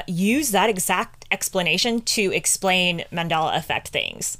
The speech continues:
They're like, "Oh, no, no, it's not a false memory. It's just, like, an overlay of different dimensions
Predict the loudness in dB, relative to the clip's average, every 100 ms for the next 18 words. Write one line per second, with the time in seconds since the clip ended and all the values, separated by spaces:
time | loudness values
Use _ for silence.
0 | -6 2 4 4 2 2 4 4 4 4
1 | 2 0 -2 2 4 2 4 2 2 -2
2 | -4 -2 -2 -2 0 0 2 0 0 0
3 | 0 2 0 2 4 4 0 -2 -4 -4
4 | -2 -2 -2 -4 0 0 0 -2